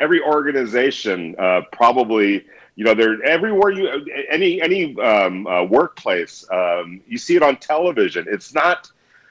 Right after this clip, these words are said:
there's, you know, it's, it's become normalized as it should, because it is. And I think that for all of those reasons, over these last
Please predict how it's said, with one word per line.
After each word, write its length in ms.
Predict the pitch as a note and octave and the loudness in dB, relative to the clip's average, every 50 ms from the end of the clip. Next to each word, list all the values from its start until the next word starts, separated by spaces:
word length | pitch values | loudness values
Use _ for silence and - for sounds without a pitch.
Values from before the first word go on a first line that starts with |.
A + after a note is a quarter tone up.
| _ _ _ _ _ _ | _ _ _ _ _ _
there's, 280 | - C#3+ D3 B2+ A#2+ A2+ | 2 2 2 2 -2 -8
you 240 | C3 B2 A2 C#3+ B2+ | -12 -4 0 2 4
know, 400 | A#2+ A2 A2 A2+ A2 F#2+ F#2+ G2 - - C3+ D3 - - | 4 4 2 0 -2 -4 -6 -8 -10 -14 -16 -16 -2 0
it's, 200 | C#3+ C#3+ - - | 0 0 2 0
it's 160 | D#3 B2+ - | -2 -2 2
become 600 | - D3+ - - - - D#3 E3 E3 D#3 C3 A2 | 2 0 0 2 0 2 2 4 4 2 2 4
normalized 580 | A2 B2+ C#3 D#3 E3 C#3 A#2 G#2+ G#2+ G#2+ G2 - - | 4 4 4 4 4 4 4 4 4 2 0 -2 -4
as 240 | A#2+ B2+ C3+ B2 G#2 - | -2 -2 -2 -2 -4 -6
it 200 | A#2 A2 - - | -8 -8 -8 -8
should, 380 | - - - E3 F3 C#3 F#2+ F2+ | -12 -10 -4 -2 -2 -2 -2 -4
because 380 | F2+ A2 - - B2 G#2+ F2+ F#2+ | -8 -8 -6 -4 -6 -6 -6 -6
it 200 | - G#2+ G2+ - - | -6 -6 -6 -4 -2
is. 460 | B2+ D3 D3+ G#2+ F#2 F2 E2+ E2 - - - | -2 0 0 0 -2 -4 -8 -14 -16 -10 -4
And 220 | G2+ G2 G2+ G#2 G#2+ | -4 -2 0 2 0
I 60 | G#2+ | 0
think 340 | - _ C#3 C3+ C3 - _ | 0 _ 0 0 0 0 _
that 320 | - A2 G#2 G#2 - _ | 2 4 4 2 0 _
for 140 | - A2 G#2+ | 0 4 4
all 260 | A2+ B2+ D#3 F3+ E3+ | 4 4 4 2 -2
of 60 | C3+ | -2
those 260 | G#2 G2+ G2+ G2 F2+ G2+ | -2 -4 -4 -4 -6 -8
reasons, 400 | G#2 G2+ G2 F2+ G#2 G2+ F#2+ E2+ | -8 -8 -8 -8 -12 -12 -8 -4
over 220 | A2+ G#2 G#2 G#2+ | -4 -4 -4 -2
these 200 | G2+ G2+ F2+ D#2+ | -4 -4 -2 2
last 440 | G#2 G#2 A2 A2+ A2 - - _ | 4 4 4 4 2 -2 -8 _